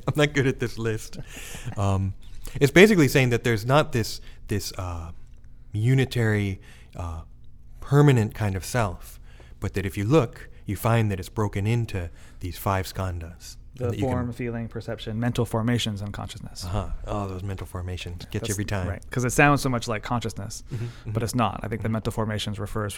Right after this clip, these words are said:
Speaker 2: specifically to, uh, thoughts and feelings and emotions, which we don't necessarily have consciousness of,
Speaker 1: Mm, mm-hmm, mm-hmm.
Speaker 2: I think.
Speaker 1: Ooh, okay.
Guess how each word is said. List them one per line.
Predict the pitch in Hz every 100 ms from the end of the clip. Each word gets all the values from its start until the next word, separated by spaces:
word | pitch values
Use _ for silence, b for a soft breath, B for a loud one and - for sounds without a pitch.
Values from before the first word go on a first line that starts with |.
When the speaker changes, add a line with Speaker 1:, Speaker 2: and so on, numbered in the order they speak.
| 107
Speaker 2:
specifically | - 120 120 120 110 110
to, | 107 104 104 101 - B B B B B B -
uh, | 104 101 - - - - - - -
thoughts | - 107 - 110
and | 98
feelings | 113 107
and | 104
emotions, | 101 123 - 101 98
which | 101 101 - - B B B B -
we | 113
don't | 117
necessarily | 113 98 110 104
have | 104 -
consciousness | - 123 113 110 107 98
of, | - 101 - - -
Speaker 1:
Mm, | 127 120 113 98
mm-hmm, | 104
mm-hmm. | 113 117 107
Speaker 2:
I | 107
think. | - - -
Speaker 1:
Ooh, | 113 107 92 -
okay. | 98